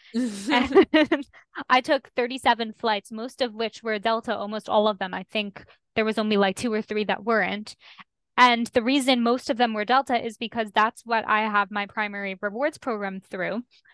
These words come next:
Speaker 1: Mm.
Speaker 2: And most of them came free or discounted.
Speaker 1: Wow, that's amazing.
Speaker 2: So when you sign up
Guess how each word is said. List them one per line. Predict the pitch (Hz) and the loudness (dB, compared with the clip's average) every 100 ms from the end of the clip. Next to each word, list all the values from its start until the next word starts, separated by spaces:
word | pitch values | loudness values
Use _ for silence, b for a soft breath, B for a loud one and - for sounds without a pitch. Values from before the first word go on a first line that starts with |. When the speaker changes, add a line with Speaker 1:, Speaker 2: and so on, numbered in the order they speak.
| B 196 | B -14
Speaker 1:
Mm. | 196 190 | -10 0
Speaker 2:
And | 240 226 214 214 - - | 2 2 0 -4 -8 -4
most | 233 277 370 | 2 2 4
of | 330 | 2
them | 254 254 | 4 2
came | - 247 240 | 0 -2 -2
free | - 254 | -6 -4
or | |
discounted. | 247 311 - 302 208 165 - - _ _ _ _ _ _ _ - | -2 -2 0 -2 -2 -8 -12 -16 _ _ _ _ _ _ _ -12
Speaker 1:
Wow, | 202 196 185 | -8 -6 -6
that's | 190 202 | -6 -8
amazing. | 214 190 185 185 185 196 196 _ _ _ | -8 -8 -8 -8 -10 -12 -14 _ _ _
Speaker 2:
So | - 294 269 | 0 4 6
when | 277 277 | 6 2
you | 294 | -2
sign | - 285 320 | 2 2 4
up | 285 277 | 2 0